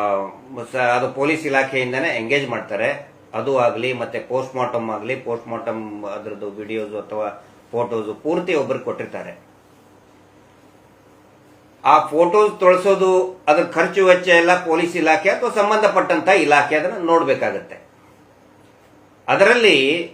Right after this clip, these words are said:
ಆ ಸಂದರ್ಭದಲ್ಲಿ ಒಬ್ಬ ಪೊಲೀಸ್ ಇದ್ದ, ಅವನ ಹೆಸರು ಕೃಷ್ಣ ಪೊಲೀಸ್ ಅಂತ. ಬೆಳ್ತಂಗಡಿ ಪೊಲೀಸ್ ಠಾಣೆಯಲ್ಲಿ ಕೃಷ್ಣ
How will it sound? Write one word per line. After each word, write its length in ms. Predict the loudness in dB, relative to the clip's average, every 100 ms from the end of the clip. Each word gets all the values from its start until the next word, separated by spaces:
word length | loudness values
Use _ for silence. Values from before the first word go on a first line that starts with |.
| -20 _ _ 4
ಆ 240 | 4 6
ಸಂದರ್ಭದಲ್ಲಿ 760 | 2 2 2 4 6 6 4 2
ಒಬ್ಬ 300 | 0 0 -2
ಪೊಲೀಸ್ 480 | 2 4 4 4
ಇದ್ದ, 180 | 0 -2 -4 -4 -12 -20 _ -2
ಅವನ 160 | 2 2
ಹೆಸರು 420 | 0 -4 -8 -8
ಕೃಷ್ಣ 300 | -16 -4 2
ಪೊಲೀಸ್ 680 | 4 4 0 -2 0 -4 -6
ಅಂತ. 260 | -10 -4 -4 -4 -14 -20 _ _ _ _ _ 0
ಬೆಳ್ತಂಗಡಿ 520 | 2 4 4 4 4
ಪೊಲೀಸ್ 460 | 2 0 0 0 -2
ಠಾಣೆಯಲ್ಲಿ 640 | -2 0 -2 -4 -4 -6
ಕೃಷ್ಣ 300 | -10 -12 0